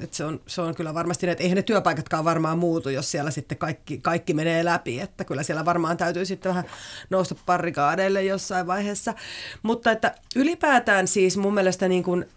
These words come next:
kaikki työ on muuttumassa niin paljon enemmän sellaiseksi niin kuin freelance-pohjaiseksi, vaikka olisi ihan normaaleja N S-työpaikkoja, mistä tavallisesti saat kuukausipalkan, niin yhä enemmän ja enemmänhän se kaikki siirtyy kuitenkin siihen, että sulla on nämä asiat,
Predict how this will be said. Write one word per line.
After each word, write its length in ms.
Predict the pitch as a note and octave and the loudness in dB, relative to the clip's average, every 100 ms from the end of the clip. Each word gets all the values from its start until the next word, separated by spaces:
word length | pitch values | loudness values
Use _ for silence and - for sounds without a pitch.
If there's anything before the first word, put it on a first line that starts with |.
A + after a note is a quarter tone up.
| - | -10
kaikki 400 | A#3+ C4 C#4+ G3+ | 0 2 2 0
työ 240 | - E3 D#3+ | -2 0 2
on 100 | E3 | 2
muuttumassa 500 | F3+ E3+ - D3+ F#3 | 2 0 -2 0 4
niin 160 | G3+ | 2
paljon 200 | F3 E3 | 2 0
enemmän 300 | F3 E3+ C3+ | 2 2 2
sellaiseksi 300 | D3 D3+ - | 0 0 -2
niin 120 | D#3 D#3+ | -2 -2
kuin 100 | - | -2
freelance-pohjaiseksi, 1400 | G3 F3 E3+ D#3+ E3 - E3+ E3+ E3+ C#3+ G#3 F3 - G3+ | 2 4 4 2 0 0 2 2 2 2 2 0 0 2
vaikka 300 | A3 A#3 E3+ | 2 2 2
olisi 280 | E3+ E3+ E3+ | 4 4 4
ihan 220 | F3+ E3 | 4 4
normaaleja 680 | F3+ F3+ E3+ D#3 D3+ D3+ E3 - - - F3 | 4 4 4 2 2 0 -2 -8 -12 -2 0
N 120 | E3 | 2
S-työpaikkoja, 600 | - G3 E3 E3 - D#3 | 2 0 2 0 0 -2
mistä 220 | D#3 - | 0 -2
tavallisesti 540 | - E3 D#3 D#3 D3+ - | 0 0 0 -2 -2 0
saat 260 | F#3+ F3+ | 2 2
kuukausipalkan, 680 | - G#3 F#3 F3+ F3+ E3+ F3 - - - | 0 0 2 0 0 0 0 -6 -10 -2
niin 140 | F3+ | 2
yhä 180 | G3+ - | 2 2
enemmän 380 | A3+ B3 A3+ F#3 | 2 2 4 2
ja 80 | F3+ | 2
enemmänhän 440 | G3 F#3+ F3 E3 | 2 2 2 0
se 80 | E3+ | 0
kaikki 340 | F#3+ F#3+ F#3 | 2 0 2
siirtyy 500 | F3+ G3 F#3 D3 E3+ | 0 2 2 2 -2
kuitenkin 360 | F3 F3+ D#3+ D3+ | 0 -2 -2 -2
siihen, 340 | - F3 E3 | 0 2 0
että 240 | D3+ - B2+ - - | -2 -4 -8 -8 -14
sulla 280 | - C4+ G3 | -2 2 4
on 100 | E3 | 4
nämä 300 | A3 A#3 G3+ | 4 4 4
asiat, 500 | G#3 - F3+ E3 - | 2 2 0 -2 -8